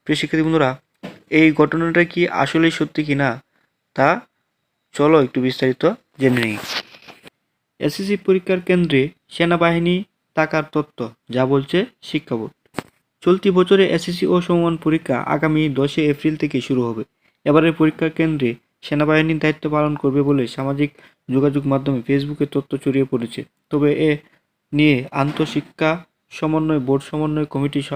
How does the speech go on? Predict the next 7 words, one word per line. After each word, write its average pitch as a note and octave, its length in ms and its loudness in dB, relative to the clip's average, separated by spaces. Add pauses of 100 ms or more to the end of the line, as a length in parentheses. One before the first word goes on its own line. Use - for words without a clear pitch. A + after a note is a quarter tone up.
আনুষ্ঠানিক D3+ 520 -6 (400)
কোনো C#3+ 240 2
বিজ্ঞপ্তি C#3+ 640 0 (320)
আদেশ C3+ 420 0 (140)
দেয়নি। A#2+ 300 0 (280)
এতে D3 260 0
বিষয়টি D3+ 580 0